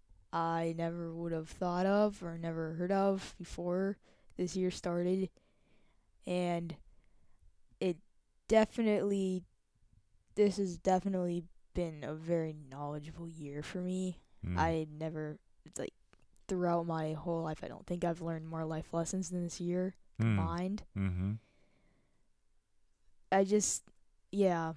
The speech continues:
Speaker 1: I don't know how to explain it.
Speaker 2: Hmm. I want you to think just for a moment, and you don't know I'm gonna say this, but just think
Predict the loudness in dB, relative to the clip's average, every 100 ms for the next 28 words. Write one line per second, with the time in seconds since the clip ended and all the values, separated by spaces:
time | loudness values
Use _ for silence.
0 | -8 -8 -4 -4 -4 -4 -4 -6 -8 -4
1 | -4 -4 -8 -12 -18 -18 -10 -2 0 0
2 | -4 -12 -20 -20 -20 -20 -20 -20 -20 -20
3 | -20 _ _ -20 -20 _ _ _ -20 -20
4 | -20 -20 -20 2 6 8 6 6 4 4
5 | 4 4 4 4 2 4 4 6 6 6
6 | 4 2 0 2 0 0 0 0 -2 -4
7 | -2 -2 -2 -4 -6 -8 -6 -2 0 0
8 | 2 2